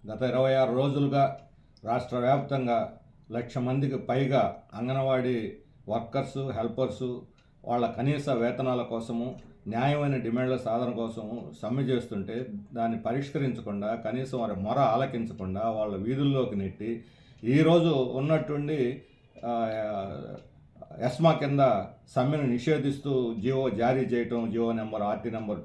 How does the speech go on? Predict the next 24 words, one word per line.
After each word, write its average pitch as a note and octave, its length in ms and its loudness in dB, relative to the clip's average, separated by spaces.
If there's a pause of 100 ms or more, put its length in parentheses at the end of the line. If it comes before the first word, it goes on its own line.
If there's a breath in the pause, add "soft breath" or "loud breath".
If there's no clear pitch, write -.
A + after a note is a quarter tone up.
టూ, C#3+ 380 0
రెండు B2+ 260 -2
ద్వారా A2+ 380 2 (400 loud breath)
జీవో C3 300 4
జారీ A#2+ 320 2
చేయటం A2+ 360 0
అనేది A2 360 -6
చాలా G2 220 -2
దుర్మార్గం, D3 680 2
అత్యంత G#2+ 680 -4 (100)
సు-, G2+ 80 -12 (400 soft breath)
హేయము. D#3 520 4 (400 soft breath)
ఆ, A2+ 300 -4
దీన్ని A2+ 480 0
సిపిఐఎం D3 560 0
రాష్ట్ర B2+ 240 0
కమిటీ C3 220 -2
తీవ్రంగా C3+ 760 4 (260)
ఖండిస్తున్నది. D3+ 840 2 (360 soft breath)
ఈ D3 180 6
రకమైనటువంటి E3 760 4
అణిచివేత C#3+ 380 0
పద్ధతుల C3+ 560 -2
ద్వారా, B2+ 480 6